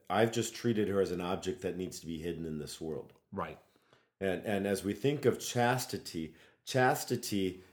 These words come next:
Speaker 1: is about, uh, protecting, caring for, uh, uh, m-, protecting and caring for marriage. But the best way that I can care for and protect my marriage is see my wife as a real person and not an object,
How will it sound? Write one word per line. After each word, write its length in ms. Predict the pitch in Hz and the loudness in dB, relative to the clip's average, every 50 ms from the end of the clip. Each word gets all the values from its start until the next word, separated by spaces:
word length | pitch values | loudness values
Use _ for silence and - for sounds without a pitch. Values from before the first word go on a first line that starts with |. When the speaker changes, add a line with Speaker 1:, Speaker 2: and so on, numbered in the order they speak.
| _ - | _ -2
Speaker 1:
is 240 | 107 107 101 - 95 | 0 0 0 2 2
about, 680 | 101 - - 101 98 95 95 95 90 - - - - - - 85 | 0 0 2 4 6 6 6 6 4 2 -2 -12 -12 -12 -12 -10
uh, 180 | 82 76 78 | -8 -8 -8
protecting, 840 | 73 - - 101 - - 131 131 131 127 131 - 131 127 127 120 113 | -8 -8 -6 -6 -4 0 2 4 4 4 2 2 4 4 4 4 2
caring 500 | - - - 117 110 107 107 107 104 101 | -2 -2 0 2 4 4 4 4 2 0
for, 580 | - - - 101 98 95 95 95 95 95 - - - - - _ _ - | -2 -2 2 6 8 8 10 8 8 6 2 -6 -20 -20 -20 _ _ -8
uh, 240 | 90 90 87 82 80 - - - | -6 -4 -2 -4 -4 -6 -6 -6
uh, 220 | 95 90 85 82 - - - _ - _ _ _ _ _ _ _ _ _ - 120 | -4 -4 -4 -6 -8 -10 -18 _ -20 _ _ _ _ _ _ _ _ _ -10 -6
m-, 160 | 117 - - - - - - | -6 -6 -6 -10 -18 -8 -2
protecting 480 | 117 113 - 151 156 156 - 147 139 | -2 2 6 6 6 6 6 6 6
and 100 | 123 113 | 6 6
caring 320 | 110 123 123 117 117 113 110 | 6 8 8 8 8 6 4
for 220 | - - 101 95 | 4 4 4 4
marriage. 640 | 98 95 95 92 85 76 71 71 73 - - - - _ _ _ _ _ _ _ _ _ - | 4 4 4 4 2 0 -2 -4 -6 -8 -12 -12 -14 _ _ _ _ _ _ _ _ _ 6
But 380 | 110 117 113 110 - - - 110 | 6 6 6 6 2 -6 -4 0
the 140 | 107 110 110 | 2 2 2
best 500 | 92 - - 110 - 151 147 - - - | 0 -2 -4 -2 0 0 0 0 0 2
way 240 | 151 156 151 147 120 | 6 8 10 10 10
that 160 | 117 117 113 | 10 10 10
I 120 | 113 117 | 10 8
can 240 | 117 113 - 104 101 | 6 4 2 -2 -2
care 340 | - - - 127 127 127 135 | -2 0 2 4 4 4 4
for 420 | 135 - - 127 120 120 113 117 - - - - | 2 0 4 6 6 6 6 4 2 -12 -18 -14
and 120 | - 85 - | -12 -8 -6
protect 420 | 92 90 - - 120 117 - - | -6 -4 0 2 2 2 2 2
my 160 | 113 104 104 | 2 2 4
marriage 460 | 101 98 95 92 90 90 90 87 - 92 | 4 4 4 4 2 2 0 -2 -4 -4
is 180 | 98 98 - | -2 -2 -2
see 140 | - 110 104 | -2 -2 0
my 160 | 98 92 90 | 0 2 2
wife 440 | 90 87 90 92 110 135 147 - - - | 2 2 4 4 4 4 2 0 -4 -4
as 160 | - 98 90 | -2 -2 -2
a 80 | 92 87 | -2 -2
real 240 | 82 92 107 113 110 | 2 4 6 6 6
person 420 | - - 113 107 101 - - 110 | 4 2 0 0 0 -2 -2 -2
and 140 | 107 95 90 | -2 -2 -2
not 200 | 92 90 90 87 | -2 -2 -2 -2
an 120 | 87 82 | -2 -2
object, 420 | 85 85 92 95 104 127 127 127 | -2 -2 -4 -2 -2 -4 -4 -4